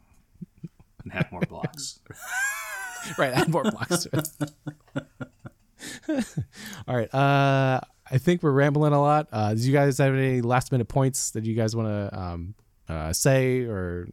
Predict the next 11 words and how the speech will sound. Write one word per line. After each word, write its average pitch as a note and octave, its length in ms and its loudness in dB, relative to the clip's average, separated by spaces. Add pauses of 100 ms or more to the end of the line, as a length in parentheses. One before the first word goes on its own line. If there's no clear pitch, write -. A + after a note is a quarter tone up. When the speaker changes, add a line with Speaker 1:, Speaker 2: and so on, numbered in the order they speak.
Speaker 2:
air A#2 360 -2
or G2+ 120 -4
whatever? B2 320 -4 (420)
Speaker 1:
Not G2+ 380 -2
about A2+ 280 -6
Adepticon. A#2+ 580 -12 (720)
Speaker 2:
Cool, C3 240 -6
sounds F#2+ 340 -4
good. B2 300 -2 (500)
Uh, A2+ 760 4 (180)
Brendan, A2 600 2